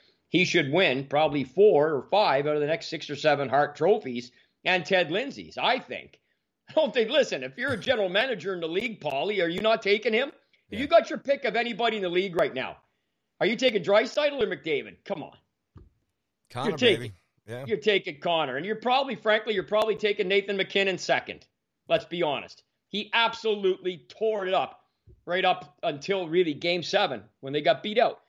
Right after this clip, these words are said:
Speaker 1: That was the only time really they maybe marginally shut him down. Uh, you know, and even then, still, he was so dominant in what, what constituted the playoffs this year. So, no, listen, kudos to Draisaitl. I think he earned it,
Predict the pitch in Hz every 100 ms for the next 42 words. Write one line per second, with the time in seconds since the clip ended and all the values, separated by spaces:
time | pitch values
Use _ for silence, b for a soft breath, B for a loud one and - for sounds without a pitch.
0 | _ _ _ 160 147 175 196 190 202 196
1 | 190 196 185 180 190 180 175 202 185 185
2 | 185 156 196 190 170 190 - b b b
3 | b 151 160 120 - 160 160 170 185 190
4 | 185 196 139 - 120 - 190 160 127 131
5 | - - 214 190 175 175 156 120 110 _
6 | _ 131 131 135 143 143 139 147 160 156
7 | 131 156 143 113 - 147 131 104 - 123
8 | - 131 98 - 113 98 b b b b
9 | - 175 123 131 139 117 90 _ _ _
10 | - 247 240 214 180 - 127 113 143 143
11 | 143 123 104 90 _ _ 165 214 240 220
12 | 175 165 165 175 180 113